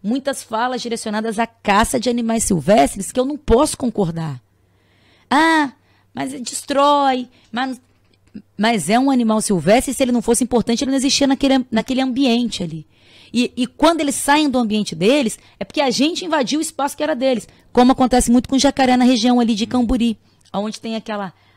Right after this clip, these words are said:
área verde toda ali do aeroporto, que, né, foi diminuindo o tamanho cada vez mais, cada vez, daqui a pouco não tem mais área verde ali. Mas, assim,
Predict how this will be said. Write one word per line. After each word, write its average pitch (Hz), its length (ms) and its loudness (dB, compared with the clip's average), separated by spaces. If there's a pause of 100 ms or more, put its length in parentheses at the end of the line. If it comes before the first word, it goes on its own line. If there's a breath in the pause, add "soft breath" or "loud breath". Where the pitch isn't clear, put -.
(160)
área 220 260 -4
verde 202 360 -2
toda 214 380 2
ali 196 100 -4
do 196 80 -2
aeroporto, 196 680 2 (360 soft breath)
que, 196 180 -4
né, 190 140 -4
foi 185 180 -4
diminuindo 190 500 -2
o - 20 -20
tamanho 180 380 -8
cada 180 220 -12
vez 185 240 -12
mais, 180 200 -10
cada 170 160 -14
vez, 180 100 -14
daqui - 180 -10
a 180 40 -6
pouco - 240 -6
não 185 100 0
tem 190 140 0
mais 180 180 4
área 175 160 4
verde 170 280 2
ali. 233 380 0 (480 soft breath)
Mas, 240 200 0
assim, 240 460 0